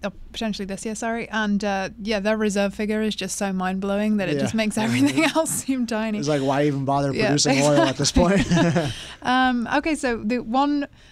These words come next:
Speaker 1: more thing we wanted to talk about is the, uh, supposed separation of G E.
Speaker 2: Mm-hmm.
Speaker 1: So there's more bad news for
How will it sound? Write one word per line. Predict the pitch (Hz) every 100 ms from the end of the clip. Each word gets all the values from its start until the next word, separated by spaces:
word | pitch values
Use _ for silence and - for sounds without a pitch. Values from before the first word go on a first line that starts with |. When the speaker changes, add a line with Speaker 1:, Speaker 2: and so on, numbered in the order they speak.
| _ 220
Speaker 1:
more | 226
thing | 226 220
we |
wanted | 214 202
to |
talk | 160 208 190
about | 196 -
is | 185 196
the, | 196 180
uh, | - 180 185
supposed | - 233 220 196 190
separation | - 208 196 190 190
of | 175
G | 170 180 170 170
E. | -
Speaker 2:
Mm-hmm. | 135 143
Speaker 1:
So | 202
there's | 202
more | 202 214 226 226
bad | 208 208
news | 196 196 185
for | - 175